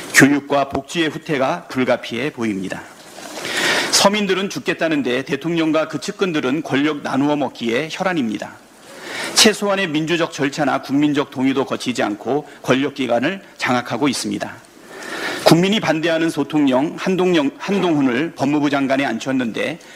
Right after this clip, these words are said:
검찰총장도 뽑지 않고 검사 인사를 대통령과 한 장관이 다 하고 있습니다. 대통령 비서진과 정부의 주요 요직은 검찰 출신과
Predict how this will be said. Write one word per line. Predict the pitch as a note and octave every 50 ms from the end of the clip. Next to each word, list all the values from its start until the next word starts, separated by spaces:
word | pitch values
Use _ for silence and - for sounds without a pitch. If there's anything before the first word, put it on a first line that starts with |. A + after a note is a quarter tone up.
| - - -
검찰총장도 | - - D#3+ E3 D#3 - G3+ F#3+ F#3+ F#3 - G#3+ A3 F#3+ G#3+ G3+ F#3+ F#3+ F3 -
뽑지 | G3+ F3+ - - G3+
않고 | D3+ C#3 A#2 - - A#2+ C3+ C3+
검사 | - C#3 A#2+ C3+ - C#3 C#3 C#3+
인사를 | - B2 C3 D3 C3+ D3 C3+ A#2 A2 C3+ E3 - - - - - -
대통령과 | - C3 - D#3 D#3 D#3 D3 C#3+ C3+ C#3+ C#3+
한 | C#3+ F3 F3+
장관이 | F3 F3 D#3+ C#3 B2 B2+ B2
다 | B2+ C3 A2
하고 | G#2+ D3 D#3+ D3+ D#3+ A2+
있습니다. | G#2 - - - - - - - - - - - - - - - - - - - - - - - - -
대통령 | - D#3 D3 - F3+ G3+ G#3 G#3+ G3+
비서진과 | - D#3 C#3+ E3+ F#3 E3+ F#3+ F#3+ D#3+ D3 D3 D3
정부의 | - D3 C#3 D#3 C#3+ D#3 D#3 D#3 -
주요 | - - C#3 D3 D3+ D3
요직은 | B2+ B2+ C#3 C3+ D#3 C3 B2+ B2 C#3+ D3+
검찰 | - C3+ C#3 D3+ - E3 D3+ D#3
출신과 | - - G#3+ G3 - - G3+ F3+ C3 A#2 A#2+ D3+ D#3+